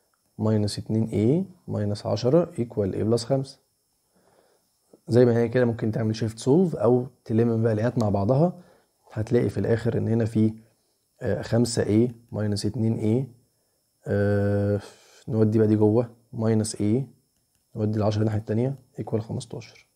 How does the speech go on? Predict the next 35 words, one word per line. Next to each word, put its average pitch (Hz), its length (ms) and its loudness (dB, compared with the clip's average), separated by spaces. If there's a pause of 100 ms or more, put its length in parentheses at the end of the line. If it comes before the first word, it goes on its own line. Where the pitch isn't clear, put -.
(800)
طيب، 101 220 0
خمسة 160 380 4
A 113 160 2
ماينس 101 300 -2
اتنين 127 320 0
A 107 240 -2
minus 104 260 -4
A، - 20 -12
يعني 127 420 0
اتنين 107 480 -2
A - 20 -12 (560)
equal 110 200 -4
خمستاشر، 127 760 -4 (400)
يعني 123 260 0
ال 113 280 2
A - 20 -6 (400)
seven 117 420 -2
point 101 300 -8
five 117 160 0
سنتيمتر. 110 560 -6 (160)
جبت 165 280 4
أنت 170 200 4
المسافة 120 480 0
A. 113 280 -4 (720)
طب 95 140 -6
ما 110 80 4
أنا 170 100 6
مذاكر 147 400 4
إن 110 200 2
ال 104 280 -2
D 120 340 4 (260)
كانت 107 460 -2
باتنين 120 440 4
ونص 160 460 2
A، 165 280 0